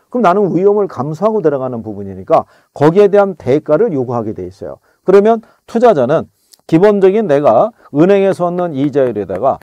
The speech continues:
만약에 사업이 잘못되거나 뭐 여러 가지 이유가 있어서 내가 부담해야 될 리스크를 감안했을 때 최소한 오 프로의 수익을 요구를 해요. 그런데 이 사업에서는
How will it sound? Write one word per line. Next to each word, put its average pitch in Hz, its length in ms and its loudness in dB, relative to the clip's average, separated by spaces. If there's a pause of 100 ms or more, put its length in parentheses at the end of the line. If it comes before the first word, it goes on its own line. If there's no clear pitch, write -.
(260)
만약에 170 380 2
사업이 190 440 -2
잘못되거나 160 800 -4
뭐 151 140 -6
여러 143 220 0
가지 165 260 -2
이유가 160 300 0
있어서 156 400 -2 (200)
내가 165 280 2
부담해야 165 500 0
될 180 180 0
리스크를 175 520 0
감안했을 123 600 -6
때 143 220 0 (320)
최소한 220 520 0 (220)
오 170 180 4
프로의 185 340 0
수익을 156 360 -4
요구를 113 360 -6
해요. 117 180 -8 (400)
그런데 226 500 4 (240)
이 208 260 0
사업에서는 165 720 -2